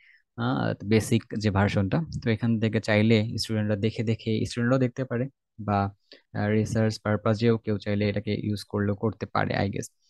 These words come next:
ওকে, so এবার যদি আমরা চলে যাই নিচের দিকে, তাহলে এনএমআরটা রয়েছে। এনএমআর এখানে দেখা যাচ্ছে যে টিএমএস, আহ, tetramethyl silane,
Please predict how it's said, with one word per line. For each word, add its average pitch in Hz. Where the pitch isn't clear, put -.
ওকে, 120
so -
এবার 127
যদি 135
আমরা 135
চলে 131
যাই 127
নিচের 131
দিকে, 139
তাহলে 123
এনএমআরটা 120
রয়েছে। 113
এনএমআর 123
এখানে 123
দেখা 120
যাচ্ছে 120
যে 120
টিএমএস, 113
আহ, 101
tetramethyl 107
silane, 107